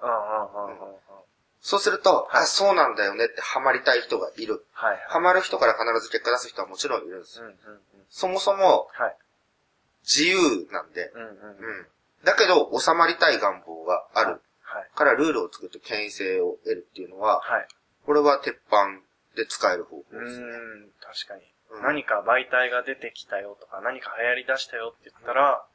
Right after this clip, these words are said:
Speaker 2: こう使うといいですよ。
Speaker 1: うん、っていうことですね。
Speaker 2: って言ってあげる。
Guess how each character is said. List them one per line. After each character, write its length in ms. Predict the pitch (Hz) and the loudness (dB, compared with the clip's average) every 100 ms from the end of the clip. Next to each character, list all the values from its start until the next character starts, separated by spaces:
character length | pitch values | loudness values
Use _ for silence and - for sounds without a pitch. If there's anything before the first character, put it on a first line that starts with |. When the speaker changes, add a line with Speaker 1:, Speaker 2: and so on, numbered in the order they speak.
| _ - | _ -2
Speaker 2:
こ 140 | 185 | 2
う 40 | 180 | 2
使 220 | - 175 | 4 2
う 40 | 170 | 2
と 60 | 175 | 0
い 60 | |
い 20 | |
で 80 | 135 | -2
す 120 | - | -4
よ。 60 | - | -4
Speaker 1:
う 40 | |
ん、 160 | 127 117 | -4 -4
っ 80 | - _ | -8 _
て 60 | - | -18
い 40 | |
う 40 | |
こ 80 | - | -18
と 140 | - 95 | -20 -20
で 60 | |
す 40 | _ | _
ね。 40 | _ | _
Speaker 2:
っ 20 | |
て 80 | 123 | -6
言 80 | 110 | -6
っ 20 | |
て 160 | - 110 | -2 -2
あ 80 | 95 | 0
げ 80 | 87 | -4
る。 160 | 80 | -10